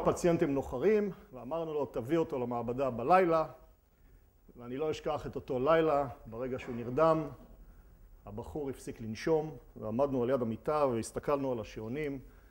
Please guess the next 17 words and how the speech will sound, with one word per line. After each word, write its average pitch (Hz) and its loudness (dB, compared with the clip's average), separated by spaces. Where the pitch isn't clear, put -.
עשר 156 -2
שניות, 110 -8
עשרים 165 -2
שניות, 117 -2
שלושים, 156 0
ארבעים, 139 6
חמישים, 156 4
ואז 135 -2
בבת 127 -2
אחת 135 -4
קולות 131 -6
תרועה, 139 2
הוא 127 0
חידש 143 -4
את - -12
הנשימה 131 -4
שלוש-ארבע 123 -2